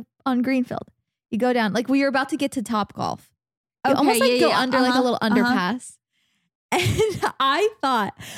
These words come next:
Speaker 1: I was merging onto the freeway and I was freaking out. I'm like, "How do I get off this road?"
Speaker 2: That sounds familiar to me.
Speaker 1: And we were freaking out because I'd never been on the freeway. And so I kept going and I realized I was still on the road, but I have never had panic like that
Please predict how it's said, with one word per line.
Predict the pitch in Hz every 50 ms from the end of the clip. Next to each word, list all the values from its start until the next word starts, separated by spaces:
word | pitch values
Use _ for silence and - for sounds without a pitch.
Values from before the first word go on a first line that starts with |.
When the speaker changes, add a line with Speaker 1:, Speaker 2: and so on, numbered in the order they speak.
| - -
Speaker 1:
I | - 226 240 247
was | 254 247 254 240 240 262
merging | 262 233 220 220 240 220 294 302 277 240
onto | 226 226 262 254 - 294
the | 208 269 247 285
freeway | - - - 214 202 - - 208 196 190 196 - - - - - - _ -
and | 277 269 - - -
I | - 226 226 233 262
was | 277 302 381 - _ _ _ _ _ _ _ -
freaking | 247 262 269 277 269 - - - 277 277 262 247 -
out. | - 262 247 - - -
I'm | - 277 247
like, | 277 262 -
"How | - - - 277 269 277
do | 302 311
I | 294 294
get | - 269
off | 151 196 269 -
this | - 262 - -
road?" | - 254 240 226 254 -
Speaker 2:
That | 262 262 247
sounds | 277 262 262 262 -
familiar | - 320 277 233 208 214 214 202 196
to | - - 196
me. | - - -
Speaker 1:
And | - 285 269 254 240 240
we | 262 254
were | 262 262 262
freaking | - - 269 262 208 233 208
out | 214 202 -
because | - 240 226
I'd | 208 208
never | 208 214 208 220 220 208 - - -
been | 262 233
on | 233 233
the | 214 233
freeway. | - 403 427 370 - - - -
And | - 240
so | - 254 190
I | 214 233 220 202 - -
kept | - 302 269 233 -
going | 240 220 208 196
and | 185
I | 175
realized | 175 175 180 175 165 160 180
I | 160
was | 151 165 -
still | - - 190 165 -
on | - 160 180
the | 190 -
road, | - 135 - - 190 - -
but | - - -
I | - 104 -
have | 220 220 208 185 185 202
never | 214 185 185 180 - 208 220
had | 226 208 180 -
panic | - 214 160 - 208 -
like | 214 220 -
that | - 62 60 -